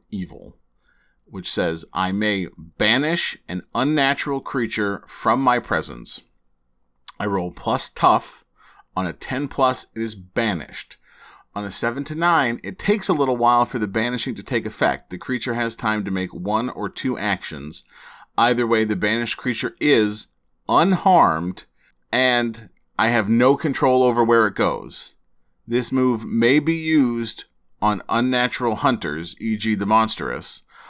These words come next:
On a miss, something is keeping it here, and that's bad.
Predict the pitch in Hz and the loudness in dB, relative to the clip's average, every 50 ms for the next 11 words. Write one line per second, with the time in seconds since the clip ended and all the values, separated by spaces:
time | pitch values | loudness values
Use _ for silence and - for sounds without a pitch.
0 | - - - _ - 104 110 107 107 113 139 170 160 127 120 - - - - _ | -20 -20 -12 _ 0 0 2 4 2 4 4 4 4 4 4 2 2 0 -2 _
1 | _ - - - - 127 123 - 139 131 127 123 117 - - - 156 - 127 110 | _ -10 -6 -2 -2 -2 0 0 -2 0 0 0 -2 -2 0 0 0 2 2 0
2 | 95 95 85 - - 98 95 87 85 87 87 - _ _ _ _ - - 95 90 | 0 0 -2 -4 -4 -2 -2 0 0 -2 -4 -6 _ _ _ _ -6 -4 -2 0
3 | 101 95 92 - - - 95 69 50 - - | 0 0 0 0 0 -2 0 -2 -2 -6 -10